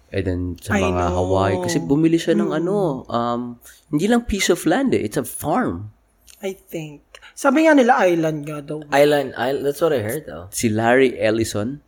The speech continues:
Speaker 1: yung C E O
Speaker 3: Oh,
Speaker 1: ng Oracle.
Speaker 3: Oracle. Uh-huh.
Speaker 1: Island.
Speaker 3: Oh, owns an
Speaker 2: Island.
Speaker 3: island. Yeah, in Hawaii.
Speaker 2: Alam ko doon sa, alam ko eight yung major island ng Hawaii. Pero yung isa doon, parang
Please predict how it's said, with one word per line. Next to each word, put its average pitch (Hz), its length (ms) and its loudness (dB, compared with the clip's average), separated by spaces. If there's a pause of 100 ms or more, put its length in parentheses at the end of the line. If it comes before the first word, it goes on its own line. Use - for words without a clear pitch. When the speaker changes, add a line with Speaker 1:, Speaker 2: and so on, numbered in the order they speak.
(100)
Speaker 1:
yung 120 240 -2
C 110 320 -6
E 143 60 4
O 147 100 8
Speaker 3:
Oh, 151 60 0
Speaker 1:
ng 107 100 -2
Oracle. 113 640 4
Speaker 3:
Oracle. 113 140 -18
Uh-huh. 120 280 -6 (360)
Speaker 1:
Island. 82 500 -6
Speaker 3:
Oh, 131 140 4 (100)
owns 127 160 4
an 113 80 0
Speaker 2:
Island. 107 400 -2
Speaker 3:
island. - 60 -10
Yeah, 101 240 -2
in 107 100 -8
Hawaii. 107 240 -2
Speaker 2:
Alam 311 220 4
ko 349 80 2
doon 320 180 2
sa, 262 540 4
alam 285 260 2
ko 285 380 -2
eight 160 320 0 (580)
yung 185 480 -2
major 170 480 -2
island 160 560 -4
ng 156 160 -6
Hawaii. 143 560 -8 (960)
Pero 196 320 2
yung 208 320 0
isa 196 320 -2
doon, 151 560 -6
parang 156 800 -12